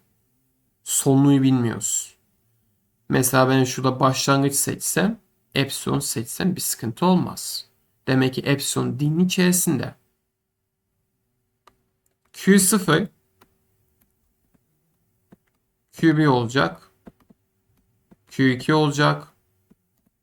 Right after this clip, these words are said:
Q sıfır, Q bir olacak. Bağlantılı çünkü. Bağlantılı. Ya bu da son. Q iki de son. Belki de bilemeyiz. Daha yazmadım çünkü.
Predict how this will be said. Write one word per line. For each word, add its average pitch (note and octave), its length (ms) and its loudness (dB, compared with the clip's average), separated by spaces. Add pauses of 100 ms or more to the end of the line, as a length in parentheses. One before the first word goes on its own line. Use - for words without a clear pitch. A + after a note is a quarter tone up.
(3250)
Q E3 260 4
sıfır, C#3+ 380 -4
Q B2+ 260 -4
bir D3 80 2
olacak. D3+ 600 0 (680)
Bağlantılı D#3 760 4
çünkü. B2 540 -8 (1400)
Bağlantılı. B2+ 680 0 (1400)
Ya C3+ 200 2
bu D#3 80 2
da D3+ 120 6
son. A#2 340 -6 (420)
Q E3+ 240 2
iki F3+ 220 2
de F#3 160 6
son. B2+ 460 -2 (500)
Belki B2+ 340 0
de A#2+ 180 -6
bilemeyiz. C3+ 520 0
Daha C3 140 4
yazmadım B2+ 480 0
çünkü. - 380 -18